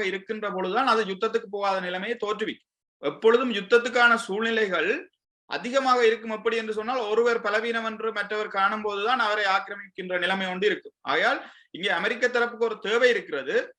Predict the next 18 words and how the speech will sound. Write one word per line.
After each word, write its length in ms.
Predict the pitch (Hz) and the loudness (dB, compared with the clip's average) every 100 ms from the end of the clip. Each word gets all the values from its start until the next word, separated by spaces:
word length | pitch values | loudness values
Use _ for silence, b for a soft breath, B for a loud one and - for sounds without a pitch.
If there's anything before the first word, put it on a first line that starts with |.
| _ _ | _ _
இப்ப 260 | 127 - - | -12 -12 -18
எப்-, 240 | - 147 - | -12 -12 0
எந்த 280 | 160 202 240 | 0 2 2
அளவுக்கு 480 | 247 247 262 254 - | 2 0 0 -2 -2
நேட்டோ 440 | 165 214 - 247 | -4 -4 2 2
வந்து 500 | 240 233 233 208 - - | 2 4 2 2 -4 -8
அதை 260 | 147 143 | -6 -6
விரிவாக்கம் 600 | 131 190 226 233 233 226 | -2 0 4 4 2 0
செய்து 400 | 226 226 220 202 | 0 2 2 2
ரஷ்யா 400 | 160 165 - 233 | -4 -4 2 2
நோக்கி, 400 | 226 220 220 220 | 2 -2 -8 -10
கிழக்கு 300 | - 196 202 | -2 -2 -2
நோக்கி 260 | 220 214 214 | -6 -6 -2
நகர்வது 580 | 190 190 220 214 214 214 - | 0 0 0 0 0 -2 -4
அமெரிக்க 560 | - 156 208 214 233 220 | -8 -4 -4 -2 0 0
நேட்டோவுக்கு 500 | 190 196 214 214 196 | -2 -2 -4 -4 -6
தேவையா 320 | 185 196 214 | -4 0 2
இருக்கிறதோ, 460 | 190 180 156 123 | 2 -2 -6 -4